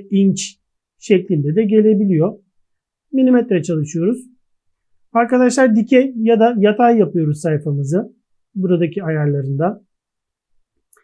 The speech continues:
Arkadaşlar rezolasyonunu üç yüz yapıyoruz.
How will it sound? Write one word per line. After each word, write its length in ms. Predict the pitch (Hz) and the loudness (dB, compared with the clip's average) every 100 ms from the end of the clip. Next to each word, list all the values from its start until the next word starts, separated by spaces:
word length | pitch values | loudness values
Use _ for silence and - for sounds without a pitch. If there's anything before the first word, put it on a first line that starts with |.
| _ _ | _ _
Arkadaşlar 580 | 220 220 254 247 254 254 254 - | -2 2 2 2 0 -2 -2 -2
rezolasyonunu 920 | 214 220 240 240 - 254 262 294 - - | 0 2 2 0 0 0 2 0 -2 -4
üç 240 | 262 - | -2 -2
yüz 140 | 180 | -2
yapıyoruz. 520 | 160 147 147 131 - | -2 -4 -6 -6 -12